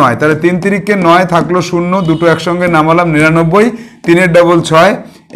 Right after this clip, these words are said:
এক বসালাম, এখানেও এক বসালাম, একষট্টি হলো, আটত্রিশ, দুটো নয় নামলো। এবার এখানে ছয় বসালাম,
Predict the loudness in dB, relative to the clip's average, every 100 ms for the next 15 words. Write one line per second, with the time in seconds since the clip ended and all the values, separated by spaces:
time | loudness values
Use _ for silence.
0 | 0 0 -2 -2 0 0 0 0 0 0
1 | 2 0 0 0 0 0 -4 -6 -4 -4
2 | -2 0 2 0 -4 -6 0 0 0 -2
3 | -2 -2 -2 0 0 2 2 0 2 0
4 | -2 -8 -20 _ 0 2 2 0 -2 0
5 | 0 2 0 0 0